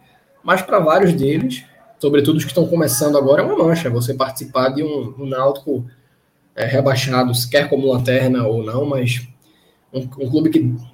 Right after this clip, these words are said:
passou por muito tempo a imagem de ser o pior time do campeonato. Então, tá tudo bem não ter começado o jogo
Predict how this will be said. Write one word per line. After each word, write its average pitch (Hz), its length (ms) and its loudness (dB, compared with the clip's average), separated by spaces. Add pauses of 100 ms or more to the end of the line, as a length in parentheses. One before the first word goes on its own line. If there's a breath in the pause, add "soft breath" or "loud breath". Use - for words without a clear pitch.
(200)
passou 143 340 4
por 160 120 2
muito 147 240 0
tempo 139 220 0
a 160 40 6
imagem 147 220 2
de - 60 0
ser 170 80 4
o 160 40 2
pior 165 180 2
time 170 160 2
do 160 100 2
campeonato. 147 600 -2 (480 soft breath)
Então, 170 400 4 (1000)
tá - 100 2
tudo 247 240 4
bem 160 200 8
não 285 100 4
ter 220 120 2
começado 165 500 2
o 143 40 4
jogo 139 460 2